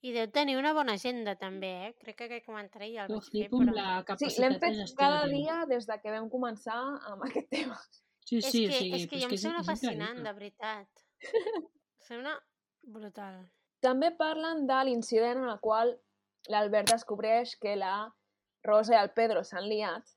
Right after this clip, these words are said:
Speaker 3: que es suposa que ell s'emprenya tant i no sé què, però ell diu que simplement quan ho veu agafa i marxa. O sigui, que sí que s'emprenya, però agafa i marxa.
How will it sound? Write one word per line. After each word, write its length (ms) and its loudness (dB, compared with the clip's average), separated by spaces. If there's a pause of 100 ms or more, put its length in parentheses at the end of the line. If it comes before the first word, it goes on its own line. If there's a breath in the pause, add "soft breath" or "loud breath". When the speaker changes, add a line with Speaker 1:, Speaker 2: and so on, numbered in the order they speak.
(320)
Speaker 3:
que 80 2
es 80 -4
suposa 440 4
que 220 4
ell 100 0
s'emprenya 560 -6
tant 360 -2
i 40 -10
no 80 -10
sé 160 -12
què, 240 4
però 120 -2
ell 120 -2
diu 120 4
que 120 -6
simplement 440 -4
quan 140 -4
ho 60 0
veu 240 2
agafa 320 -2
i 80 -8
marxa. 340 -10
O 60 -12
sigui, 140 -10
que 60 -14
sí 120 -18
que 80 -8
s'emprenya, 400 -4
però 140 -4
agafa 220 -4
i 40 -6
marxa. 300 -10